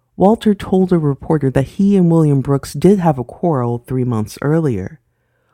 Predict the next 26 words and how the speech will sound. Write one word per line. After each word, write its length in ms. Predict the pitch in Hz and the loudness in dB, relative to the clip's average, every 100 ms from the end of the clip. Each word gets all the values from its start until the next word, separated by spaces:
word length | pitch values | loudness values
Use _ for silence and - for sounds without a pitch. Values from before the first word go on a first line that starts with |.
| _ | _
William 400 | - 175 202 190 | 4 6 6 6
wanted 240 | 175 160 160 | 4 2 0
to 100 | 160 | -4
fight 320 | - 254 226 | 0 0 0
Walter, 540 | 147 - - - - _ _ _ _ | -4 -6 -6 -10 -10 _ _ _ _
but 120 | 147 | 2
Walter 440 | 147 165 175 - 151 | 2 0 -2 -2 0
made 220 | 147 143 | 0 -2
it 100 | - | -8
clear 360 | - 214 190 | -2 0 2
that 200 | 156 135 | 0 -4
he 180 | - 185 | -4 -4
was 220 | 185 170 | -2 -2
not 380 | 190 214 240 233 | 0 2 2 -2
stating 680 | - - 202 202 156 - - - _ _ _ _ 143 | -10 -2 0 2 0 -4 -12 -20 _ _ _ _ 0
that 360 | 143 147 127 | 2 2 0
he 120 | - 156 | -2 -2
thought 380 | - 143 - | 0 -2 0
William 440 | 147 147 131 117 113 | 0 2 2 0 -2
was 200 | 120 110 | -4 -4
the 60 | 127 | -4
one 220 | 117 107 | -4 -4
who 180 | - 107 | -4 -4
attacked 640 | 107 - 156 165 - - | -4 -4 -2 -2 -6 -14
them. 260 | 101 - - _ _ _ _ _ _ _ _ _ - | -14 -12 -14 _ _ _ _ _ _ _ _ _ -8
Quote, 500 | 165 135 - - | -6 -4 -6 -18